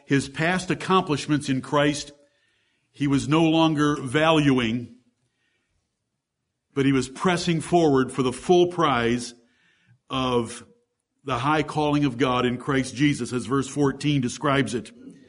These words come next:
And he describes two different kinds of men that we're gonna read about here in verses eighteen through twenty-one. And let it be true of us that we fall into the latter category and not the former.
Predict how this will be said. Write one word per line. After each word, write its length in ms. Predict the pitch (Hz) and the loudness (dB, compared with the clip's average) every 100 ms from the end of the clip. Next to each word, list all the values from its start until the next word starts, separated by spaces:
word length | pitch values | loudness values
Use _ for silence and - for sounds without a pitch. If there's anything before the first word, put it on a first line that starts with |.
| - _ _ _ _ _ _ _ | -20 _ _ _ _ _ _ _
And 140 | - 123 | -4 -2
he 120 | 143 | 0
describes 600 | 139 - 175 165 170 - | -2 -2 0 2 2 0
two 180 | - 208 | 2 4
different 380 | 190 185 185 180 | 6 2 -4 -2
kinds 600 | 175 175 175 175 170 - | 2 4 4 2 -2 -6
of 200 | 151 127 | -6 0
men 600 | 156 160 127 120 127 - _ _ _ _ - | 2 4 2 0 -4 -10 _ _ _ _ -4
that 80 | |
we're 120 | 131 143 | 0 4
gonna 180 | 151 | 4
read 180 | 151 175 | 4 4
about 260 | 147 131 127 | 4 2 2
here 200 | 139 143 | 2 2
in 80 | 131 | 2
verses 340 | 147 147 131 | 0 0 -2
eighteen 440 | 156 160 156 156 | -2 -2 -4 -4
through 160 | 147 156 | -2 -6
twenty-one. 640 | - 165 165 156 147 127 127 | -2 -2 0 2 0 0 -2
And 140 | 127 | 0
let 160 | 147 170 | 0 0
it 80 | |
be 100 | 147 | -2
true 300 | - - 196 | -6 0 4
of 80 | 196 | 6
us 360 | 160 147 - - _ _ _ _ | 4 0 -2 -12 _ _ _ _
that 140 | 123 147 | 0 4
we 120 | 147 | 4
fall 460 | 135 170 160 160 165 | 2 0 4 4 4
into 220 | 170 156 | 2 2
the 100 | 143 | 2
latter 320 | 160 160 139 | 2 2 2
category 640 | 143 147 135 123 143 139 143 | 2 0 0 2 4 4 2
and 120 | 135 | 0
not 240 | 139 139 | -2 -2
the 60 | 131 | -6
former. 520 | - 143 127 92 - | -2 0 0 -2 -8